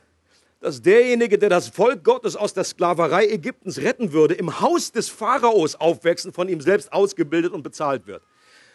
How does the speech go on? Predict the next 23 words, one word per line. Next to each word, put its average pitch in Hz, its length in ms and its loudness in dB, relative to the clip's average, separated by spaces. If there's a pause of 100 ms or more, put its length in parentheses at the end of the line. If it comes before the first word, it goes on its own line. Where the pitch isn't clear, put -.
(140)
Äh, - 240 -10
Leute, 180 320 -2
sowas 220 340 0
kriegt - 300 -8
nur 247 160 2
Gott 196 180 -2
hin. 151 300 -2 (400)
So 196 140 0
ein 233 180 0
genialer 220 480 2
Schachzug - 800 -4
kann 240 220 -6
sich 190 180 -6
nur 226 240 0
Gott 208 400 -2
ausdenken. 175 560 -2 (1400)
Er 269 340 6
ist - 420 -2
der 180 200 4
Regisseur. 214 880 2 (120)
Gott 277 400 2
ist - 400 -6
souverän. 202 800 0